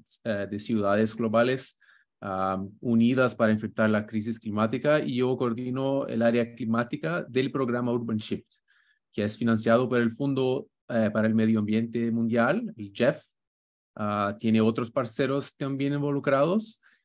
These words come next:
y nuestro trabajo es apoyar ciudades en todo el mundo para, mm, enfoques integrados de desarrollo urbano más sostenible. Entonces, el punto clave acá que voy a hablar y que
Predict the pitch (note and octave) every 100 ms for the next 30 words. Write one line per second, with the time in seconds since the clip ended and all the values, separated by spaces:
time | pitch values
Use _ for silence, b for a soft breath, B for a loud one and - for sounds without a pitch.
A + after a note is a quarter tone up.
0 | _ A2 G#2+ A2 A2 A2+ A2 B2 B2 B2+
1 | C#3+ B2 A2+ A#2 A2 A2 A2+ A2+ A2 A2+
2 | A#2 A2 A#2+ A#2+ A2+ A2+ B2 D3+ G#3 G#3+
3 | _ - A#2 A2+ A2 G#2+ G#2+ - - A#2
4 | A2 A2 C3+ A#2+ C3 C3+ A2+ A2+ B2+ C3+
5 | A#2+ A2 A2+ A2 A2+ A#2 A#2 G#2+ A2 A#2+
6 | B2 A#2+ A#2 A2+ - A#2 B2 G2 F#2 _
7 | _ _ _ A2+ A2 G#2+ A#2 C3 B2+ C#3+
8 | C3+ C3+ B2+ B2 B2+ B2+ A#2+ B2+ - A2+
9 | G2+ G#2 G2+ G#2 G2+ G2+ G2+ A2+ A2 -
10 | G#2 G2